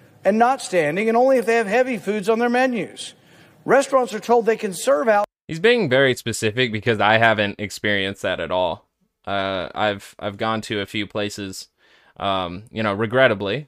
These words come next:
Speaker 2: you know, you can, you can hate on me for that, but, uh,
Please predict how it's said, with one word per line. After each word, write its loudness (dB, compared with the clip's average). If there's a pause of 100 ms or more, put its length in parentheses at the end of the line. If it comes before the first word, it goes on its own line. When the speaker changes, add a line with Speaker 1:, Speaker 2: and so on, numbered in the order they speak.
Speaker 2:
you -8
know, -6
you -8
can, -6
you -8
can -2
hate 0
on 0
me -4
for -4
that, -2
but, -4
uh, -4